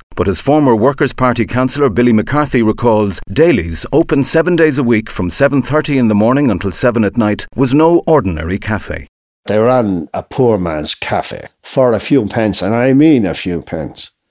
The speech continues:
Speaker 2: People that lived in hostels or in bad accommodation or lived what's nicely known these days as street people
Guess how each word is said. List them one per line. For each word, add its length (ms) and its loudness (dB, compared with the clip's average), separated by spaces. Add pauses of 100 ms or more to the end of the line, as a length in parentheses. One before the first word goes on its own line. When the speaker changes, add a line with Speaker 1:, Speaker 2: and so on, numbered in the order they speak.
(480)
Speaker 2:
People 500 0 (100)
that 220 -6
lived 300 0 (140)
in 400 -6
hostels 760 -4
or 240 -4
in 300 -6
bad 280 0
accommodation 760 -4 (100)
or 240 2
lived 480 0 (320)
what's 600 -6 (240)
nicely 480 -2
known 540 -2
these 260 -2
days 240 -2
as 160 -2
street 500 0
people 340 -8